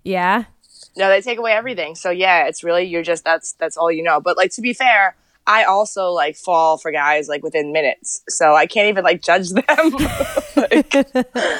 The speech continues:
Speaker 1: How
Speaker 2: what they're
Speaker 1: long,
Speaker 2: doing.
Speaker 1: how long are you gone for?
Speaker 2: Uh, we would film, f-, we usually film for about,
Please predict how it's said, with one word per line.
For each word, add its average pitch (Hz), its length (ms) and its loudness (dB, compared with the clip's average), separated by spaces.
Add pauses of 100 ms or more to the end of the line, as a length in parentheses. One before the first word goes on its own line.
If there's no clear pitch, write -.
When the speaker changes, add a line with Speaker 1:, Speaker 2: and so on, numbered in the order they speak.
(220)
Speaker 1:
How 240 180 6
Speaker 2:
what 240 80 6
they're 190 100 6
Speaker 1:
long, 214 60 2
Speaker 2:
doing. 190 420 2
Speaker 1:
how 320 180 2
long 381 200 -2
are 403 40 -4
you 339 160 -2
gone 208 320 0
for? - 440 -8 (880)
Speaker 2:
Uh, 185 320 4
we 226 160 -4
would 240 140 0
film, 220 240 0
f-, 196 160 -16
we 214 160 -2
usually 285 300 0
film 226 220 0
for 185 200 2
about, 170 580 4